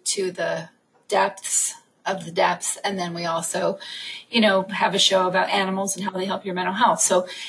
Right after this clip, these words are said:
it runs the gamut. And I'm just, I guess I'm trying to normalize it so that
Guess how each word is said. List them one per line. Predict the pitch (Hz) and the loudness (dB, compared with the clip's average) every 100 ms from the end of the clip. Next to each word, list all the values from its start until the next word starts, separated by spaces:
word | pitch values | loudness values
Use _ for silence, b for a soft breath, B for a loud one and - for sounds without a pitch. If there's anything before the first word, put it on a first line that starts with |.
| B - | B 0
it | 202 190 | 2 2
runs | 190 208 208 185 | 4 4 4 2
the | - | -2
gamut. | 165 208 208 170 151 - - | 0 4 4 2 0 -2 -4
And | 180 | -2
I'm | 165 170 | -2 -2
just, | 190 - | -2 -4
I | 202 | 0
guess | 214 220 | 0 2
I'm | 196 180 | -2 -6
trying | - 180 175 | -4 -4 -4
to | 160 | -6
normalize | 165 175 196 185 156 147 156 160 | -6 -2 -2 -2 -2 -4 -6 -6
it | 160 - | -2 2
so | - 170 147 | 2 2 -2
that | 139 143 | -4 -6